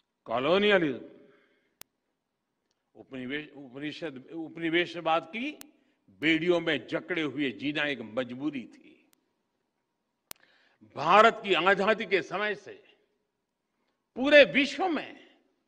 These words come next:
एक पोस्ट कॉलोनियल कालखंड की शुरुआत हुई, अनेकों देश आजाद हुए। आज पूरे विश्व में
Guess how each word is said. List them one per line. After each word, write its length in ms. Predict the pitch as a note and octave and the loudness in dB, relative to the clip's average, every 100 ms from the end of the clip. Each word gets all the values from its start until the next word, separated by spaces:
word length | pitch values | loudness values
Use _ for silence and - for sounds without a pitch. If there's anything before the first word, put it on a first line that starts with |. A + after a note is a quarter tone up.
| _ _ _ _ _ | _ _ _ _ _
एक 280 | A#3 B3 - | 4 4 0
पोस्ट 320 | C4+ D#4+ D4+ - | 2 2 2 2
कॉलोनियल 540 | A3 A3 B3+ D#4+ D4 | 4 8 8 8 6
कालखंड 520 | B3+ G3+ A3+ A3 C4+ C4 | 2 2 2 2 -2 -2
की 100 | A#3+ | -4
शुरुआत 480 | - G3 G#3+ G#3+ - | -4 -2 -2 -6 -12
हुई, 160 | - - _ _ _ _ _ _ _ _ _ _ _ _ _ - | -20 -20 _ _ _ _ _ _ _ _ _ _ _ _ _ 2
अनेकों 440 | C4 D#4+ D4 C#4 | 4 4 4 4
देश 220 | F#3+ C4 | 4 2
आजाद 420 | A3 F3+ F#3 B3 F3 | 0 -2 -2 -6 -8
हुए। 300 | C3+ F#2 D2 _ _ _ _ _ _ _ _ - - _ - | -14 -18 -20 _ _ _ _ _ _ _ _ -20 -20 _ 6
आज 200 | E3+ E3+ | 6 6
पूरे 260 | - E3 | 2 2
विश्व 360 | D3 F#3 - G3+ | 4 2 2 0
में 480 | G#3 B3+ C4 - | 0 0 -4 -16